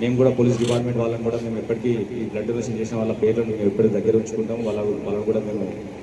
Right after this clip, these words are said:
ఆ, గుర్తిస్తుంటాం. ఇంత అంటే ఒక సొసైటీ కొరకు ఒక మంచి కార్యక్రమాలు చేశారు. మనందరికీ తెలుసు ఇప్పుడు సొసైటీలో జరుగుతున్న చాలా విషయాలు, ఆ, అంటే మామూలుగా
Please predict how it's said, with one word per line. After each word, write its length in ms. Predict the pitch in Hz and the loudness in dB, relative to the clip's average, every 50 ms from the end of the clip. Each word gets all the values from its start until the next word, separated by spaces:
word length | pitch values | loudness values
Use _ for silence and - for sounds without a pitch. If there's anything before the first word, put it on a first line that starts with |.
| - - - - - | -16 -16 -16 -14 -10
ఆ, 380 | 95 95 95 92 92 90 87 90 82 - - - - - - - - - - - 127 | -8 -6 -6 -4 -6 -6 -8 -8 -8 -10 -10 -12 -12 -12 -14 -14 -14 -12 2 4 4
గుర్తిస్తుంటాం. 520 | 131 - 151 147 - - - 147 - - - - - - - - - - - - - - - - - - - | 4 6 4 2 2 0 -2 -2 -4 -6 -6 -8 -10 -10 -12 -14 -14 -14 -14 -14 -14 -14 -16 -16 -16 -14 -8
ఇంత 120 | 104 113 | -6 -4
అంటే 420 | 107 104 98 - - 107 104 - | -4 -4 -4 -6 -8 -6 -6 -6
ఒక 240 | 104 110 107 104 101 | -6 -4 -6 -6 -6
సొసైటీ 360 | - - 101 - 123 113 120 | -8 -8 -6 -6 -4 -4 -4
కొరకు 400 | 113 113 110 110 110 117 113 113 | -4 -2 -4 -4 -4 -4 -2 -2
ఒక 220 | 110 107 - 107 104 | -2 -2 -2 -4 -6
మంచి 280 | 107 107 - 117 110 101 - - | -6 -4 -2 -4 -4 -4 -4 -6
కార్యక్రమాలు 480 | 101 104 104 - 110 104 101 95 95 87 | -6 -6 -4 -6 -6 -6 -6 -4 -4 -4
చేశారు. 560 | - 92 - - - - - - - - - - - - - - - - - - - - - - - 101 | -4 -6 -8 -10 -10 -10 -12 -12 -14 -14 -14 -14 -14 -14 -16 -16 -16 -14 -14 -14 -14 -14 -14 -10 -8 -4
మనందరికీ 340 | 110 113 123 139 147 147 139 | -2 2 4 4 4 4 4
తెలుసు 260 | 147 143 143 147 143 | 2 0 2 0 -2
ఇప్పుడు 180 | 143 147 139 | 0 0 -2
సొసైటీలో 720 | 127 127 120 120 127 123 123 131 127 127 131 127 127 120 123 127 131 - | -2 -2 -4 -2 -2 -2 -2 -2 -2 -2 -2 -2 -2 -4 -6 -8 -8 -6
జరుగుతున్న 520 | 117 113 120 123 127 120 120 123 120 117 113 - - - - - | -6 -4 -4 -4 -6 -6 -6 -6 -6 -8 -8 -10 -12 -10 -8 -6
చాలా 200 | 107 127 139 139 | -4 -2 0 0
విషయాలు, 540 | 127 123 123 131 123 127 123 123 123 120 - - - - - - - - - - - - - - - - - - - - | 0 -2 -2 -2 -2 -2 -2 -2 -2 -4 -4 -8 -10 -12 -12 -12 -14 -14 -14 -14 -14 -14 -14 -14 -14 -14 -14 -12 -10 -6
ఆ, 400 | 110 110 107 104 104 104 101 101 101 104 - - - - - - - - - - - - - - - - - - - - | -4 -4 -4 -4 -4 -4 -4 -4 -6 -8 -10 -12 -12 -12 -12 -12 -12 -12 -12 -12 -14 -14 -14 -14 -14 -14 -14 -12 -10 0
అంటే 140 | 104 120 | 0 2
మామూలుగా 760 | 113 113 120 127 123 123 123 123 120 120 117 110 110 - - | 2 2 2 2 2 2 2 2 2 2 2 0 -2 -4 -6